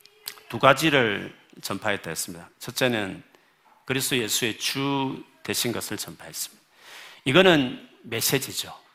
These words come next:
정말 전해야 될 메시지죠. 근데 이것을 이제 조롱하는 거죠.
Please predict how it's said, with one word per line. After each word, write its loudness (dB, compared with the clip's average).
정말 -4
전해야 -2
될 -8
메시지죠. -16
근데 -4
이것을 2
이제 -4
조롱하는 -6
거죠. -20